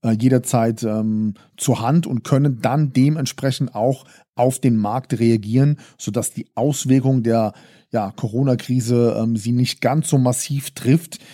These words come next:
wie das jetzt vielleicht beim kleinen Restaurantbesitzer um die Ecke sein wird. Genauso verhält es sich unserer Meinung nach auch mit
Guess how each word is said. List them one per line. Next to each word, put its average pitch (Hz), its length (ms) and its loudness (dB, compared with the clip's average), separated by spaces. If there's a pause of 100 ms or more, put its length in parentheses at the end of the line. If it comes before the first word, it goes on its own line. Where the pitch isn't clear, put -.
(320)
wie 135 80 4
das 131 160 2
jetzt 131 200 0
vielleicht 120 360 0
beim 107 180 0
kleinen 120 380 0
Restaurantbesitzer 117 1000 -2
um 131 120 0
die 113 200 -4
Ecke 131 400 -2
sein 98 400 -4
wird. 80 320 -12 (760)
Genauso 160 560 2
verhält 139 380 2
es 139 260 -2
sich 147 240 2
unserer 139 280 2
Meinung 127 320 0
nach 120 200 0
auch 117 340 -2
mit 120 240 -2